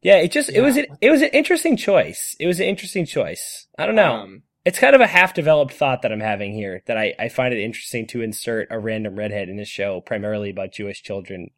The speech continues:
Speaker 1: who often are not redheads.
Speaker 2: I missed that. Like, I completely, like, you saying that now is the first time I've ever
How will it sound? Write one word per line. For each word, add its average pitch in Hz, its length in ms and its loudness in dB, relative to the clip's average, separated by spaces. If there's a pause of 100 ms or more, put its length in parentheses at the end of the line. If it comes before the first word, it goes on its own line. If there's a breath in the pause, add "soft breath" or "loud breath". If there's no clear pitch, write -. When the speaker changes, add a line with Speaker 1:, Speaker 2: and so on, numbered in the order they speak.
Speaker 1:
who 127 120 -4
often 101 280 -6
are 95 80 -10
not 87 200 -10
redheads. 82 560 -10 (560 soft breath)
Speaker 2:
I 370 160 -4
missed 226 380 -2
that. 98 320 -8 (120)
Like, 165 280 -4
I 170 200 0 (100)
completely, 180 540 -6 (120)
like, 147 260 -4
you 175 360 -2
saying 196 340 -4
that 170 180 -6
now 135 240 -4
is 131 120 -6
the 131 160 -10
first 131 240 -6
time 135 120 -10
I've 123 140 -10
ever 120 340 -10